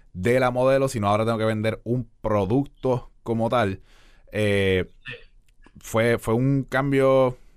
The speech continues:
Speaker 1: chévere, fuerte para ti o, o iba más o menos, te dieron libertad, ¿verdad? Más o menos en el mismo desarrollo de, de tu idea.
Speaker 2: Pues mira, eh, para ser sincero, fue un poco challenging.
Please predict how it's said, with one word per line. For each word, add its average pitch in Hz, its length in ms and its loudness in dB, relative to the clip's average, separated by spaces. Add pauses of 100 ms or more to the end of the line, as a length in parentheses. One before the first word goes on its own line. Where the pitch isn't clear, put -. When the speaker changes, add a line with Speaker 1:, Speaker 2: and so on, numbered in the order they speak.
(360)
Speaker 1:
chévere, 131 640 -2
fuerte 127 380 -4
para 120 200 2
ti 190 300 0
o, 110 640 2 (320)
o 104 160 0 (120)
iba 123 240 2
más 123 180 2
o 131 40 0
menos, 127 300 0
te 139 80 -2
dieron 123 260 0
libertad, 127 440 0
¿verdad? 113 240 0
Más 113 140 -2
o 123 40 -2
menos 123 220 -4
en 110 200 -4
el 104 140 -4
mismo 104 640 -2 (520)
desarrollo 110 580 0
de, 110 140 2
de 92 180 -4
tu 104 140 -6
idea. 85 340 -4 (640)
Speaker 2:
Pues 147 140 -2
mira, 160 440 0
eh, 147 460 0 (320)
para 147 220 0
ser 180 120 -4
sincero, 254 340 -2
fue 202 140 -12
un - 40 -12
poco 208 200 -2
challenging. 147 640 -6